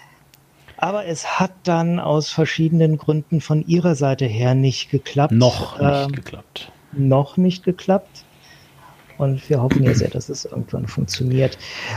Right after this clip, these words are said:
Speaker 1: Und, äh, trotzdem zu dem Thema von gerade nochmal, also wenn ihr Experte auf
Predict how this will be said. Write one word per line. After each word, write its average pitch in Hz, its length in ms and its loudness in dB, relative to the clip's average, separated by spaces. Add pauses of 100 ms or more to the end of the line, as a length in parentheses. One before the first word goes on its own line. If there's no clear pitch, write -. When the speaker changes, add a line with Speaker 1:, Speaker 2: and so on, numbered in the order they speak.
Speaker 1:
Und, 156 420 0
äh, 151 340 4
trotzdem 147 600 -2
zu - 160 -4
dem 147 320 2
Thema 160 280 4
von 147 200 0
gerade 143 360 0
nochmal, 180 340 2
also 143 200 0
wenn 156 120 2
ihr 160 360 0
Experte 160 520 0
auf - 200 -4